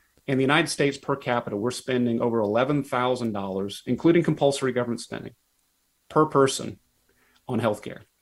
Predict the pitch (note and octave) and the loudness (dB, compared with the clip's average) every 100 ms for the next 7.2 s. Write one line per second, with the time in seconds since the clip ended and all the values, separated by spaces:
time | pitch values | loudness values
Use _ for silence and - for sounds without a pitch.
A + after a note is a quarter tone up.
0 | _ _ _ _ _ _ _ - C#3+ D#3 | _ _ _ _ _ _ _ 0 2 4
1 | D#3 C#3 - C#3 B2+ A#2+ B2 A#2+ G#2+ G2+ | 6 4 4 2 2 2 4 2 0 -6
2 | - G#2+ G2 - - A2 A2+ C#3 - C#3+ | -6 -6 -8 -12 -14 -8 -4 -2 0 2
3 | C3+ C3 A2 F#2+ A#2 A2+ - G#2 _ - | 4 4 0 -2 0 0 -4 -14 _ -14
4 | G#2 A#2 G#2+ A2+ A#2 A2+ A2 A2+ _ _ | -6 -4 2 2 2 0 -2 -8 _ _
5 | _ B2 A#2+ - A#2+ A2 A2+ B2 B2 A2+ | _ -4 -2 -2 -4 -2 0 0 0 -4
6 | - A2 - A#2 G#2+ A2 A2 A#2 A2 G2+ | -4 -8 -4 -4 -4 -6 -6 -6 -6 -6
7 | G#2+ | -6